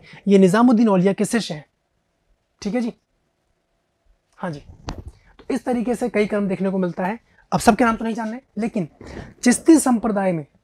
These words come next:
चिश्ती सिलसिले में सबसे अंतिम सूफी संत जो देखने को मिलते हैं,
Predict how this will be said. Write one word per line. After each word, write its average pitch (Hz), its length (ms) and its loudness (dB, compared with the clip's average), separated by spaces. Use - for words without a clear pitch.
चिश्ती 220 300 -2
सिलसिले 208 380 -4
में 240 240 -4
सबसे 240 440 0
अंतिम 240 540 2
सूफी 254 340 0
संत 214 200 -2
जो 202 80 0
देखने 185 280 -2
को 185 100 -6
मिलते 175 260 -4
हैं, 220 160 -6